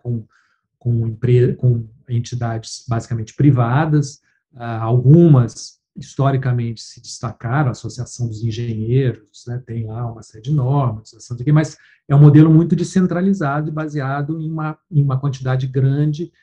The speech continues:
de organizações setoriais produtoras de normas. O modelo europeu, a,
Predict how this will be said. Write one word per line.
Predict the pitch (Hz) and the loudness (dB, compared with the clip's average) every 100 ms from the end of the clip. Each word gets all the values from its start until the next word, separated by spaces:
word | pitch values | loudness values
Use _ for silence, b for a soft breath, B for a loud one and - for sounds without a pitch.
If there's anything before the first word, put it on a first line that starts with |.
| _ _ | _ _
de | 123 127 | -12 -4
organizações | 131 131 135 131 131 - - 127 127 | -2 0 0 0 -4 -6 -4 -2 -2
setoriais | 143 127 135 123 127 | -4 -4 -2 -2 -4
produtoras | - 147 139 143 | -2 -4 -2 -4
de | 151 | -2
normas. | 147 - _ _ _ | -2 -4 _ _ _
O | 160 | 4
modelo | 147 143 | 6 8
europeu, | 143 151 147 147 151 190 196 | 8 6 4 4 6 6 2
a, | 147 127 | -4 -6